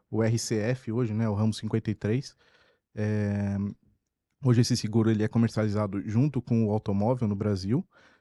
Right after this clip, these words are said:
e a nossa ideia foi trazer um seguro personalizado olhando pro motorista. Por que que a gente teve essa ideia? Porque isso é bastante comum fora do Brasil, né? No Brasil é um seguro comercializado, como eu disse, junto com o veículo,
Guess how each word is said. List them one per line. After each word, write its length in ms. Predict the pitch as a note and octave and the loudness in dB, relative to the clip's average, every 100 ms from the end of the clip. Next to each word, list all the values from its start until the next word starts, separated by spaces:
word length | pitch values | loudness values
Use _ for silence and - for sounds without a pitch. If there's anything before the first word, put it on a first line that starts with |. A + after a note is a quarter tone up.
| _ | _
e 160 | A2+ A#2+ | 0 2
a 60 | |
nossa 300 | A#2+ B2+ B2+ | 4 2 -2
ideia 340 | C3 A#2+ C#3 C#3+ | -2 0 2 0
foi 260 | - C3+ C3 _ _ | 0 -2 -2 _ _
trazer 420 | B2 B2 A2+ C#3+ | -2 0 2 2
um 100 | D3+ | 2
seguro 420 | - B2+ A#2+ C#3 | -2 -2 2 2
personalizado 920 | C3 C#3+ C3+ C3+ C3 B2 G#2+ A#2+ C#3+ B2+ | 2 -2 0 2 4 2 2 0 0 2
olhando 380 | A#2+ A#2 C#3+ | 4 6 4
pro 260 | C3+ C3 D3+ | 4 4 4
motorista. 840 | D3 C#3 C#3+ D#3 A2+ F#2+ - - - _ _ _ _ _ | 6 2 4 4 2 -2 -8 -12 -16 _ _ _ _ _
Por 140 | A2+ | -4
que 140 | - C3 | -2 -2
que 60 | |
a 20 | A#2 | 0
gente 220 | B2 - | 0 0
teve 180 | A#2+ A2+ | 0 0
essa 160 | - | -2
ideia? 320 | G#2+ G2 E2 E2 _ _ _ _ _ - | 0 0 -2 -8 _ _ _ _ _ -4
Porque 340 | G#2+ - - | -4 -2 0
isso 460 | B2 B2+ B2+ E3 D3+ | 2 2 0 0 0
é 20 | |
bastante 380 | D3 - D3+ - | 0 0 -2 2
comum 320 | F3 C3 C3 | 2 4 2
fora 200 | - G2+ | 0 -2
do 120 | F2+ | -4
Brasil, 360 | F2+ F2 E2 D2 - - | -4 -6 -8 -14 -12 -6
né? 180 | A2 | -4
No 240 | A#2 F#2+ A#2 | -2 -2 0
Brasil 480 | A2+ A#2 G2 A2+ C3+ | 0 0 0 0 2
é 40 | |
um 100 | C3+ | 2
seguro 560 | B2+ A2+ A2 A#2+ C3+ C#3+ - _ - | 0 -4 0 2 2 -2 -12 _ -2
comercializado, 720 | A#2+ A#2 - A#2 G2 A#2 A2 | 2 2 0 -2 0 -2 -2
como 160 | A#2+ A2+ | -2 -2
eu 20 | |
disse, 260 | G#2+ - | -2 -6
junto 320 | F#2+ A#2 C3+ - | -2 0 0 0
com 120 | B2 | 0
o 40 | |
veículo, 540 | G#2+ G2+ D3+ E3 G2 | 0 0 0 -2 -6